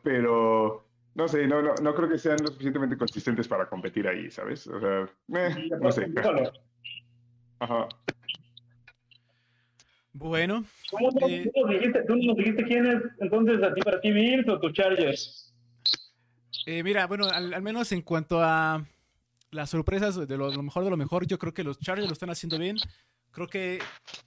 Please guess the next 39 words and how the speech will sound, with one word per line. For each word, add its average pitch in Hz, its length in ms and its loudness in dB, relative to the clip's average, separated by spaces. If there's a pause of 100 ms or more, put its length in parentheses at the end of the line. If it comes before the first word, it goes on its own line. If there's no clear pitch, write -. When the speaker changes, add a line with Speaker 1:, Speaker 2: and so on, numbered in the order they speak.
(140)
Speaker 3:
el 170 80 -12
sinodal 165 420 -4
que 220 120 -8
tuvo, 247 360 0
al 196 140 0
menos 202 260 -2
estas 208 200 -4
dos, - 440 -6
estos 202 200 -8
dos 196 160 0
encuentros, 185 420 -2
fue 165 680 0
Raiders, 226 440 0
que - 100 -10
también 151 220 -6
se 160 60 -6
espera 147 280 -2
mucho. 196 440 -2 (1120)
Y 139 100 -4 (240)
que, 143 260 0
lo 147 80 -2
siento, 151 300 2
Oscar, 139 260 2
pero 120 380 4 (160)
no 143 160 -2
todo 143 180 4
se 131 120 -2
puede 131 200 0
en 120 60 -2
la 120 80 -2
vida, 139 200 0
no 135 100 2
puedes 139 260 2
ser 143 140 -2
feliz, 135 280 -2
me 127 60 -2
doy 123 140 0
cuenta. 143 360 -8 (1500)
Eh, 147 560 4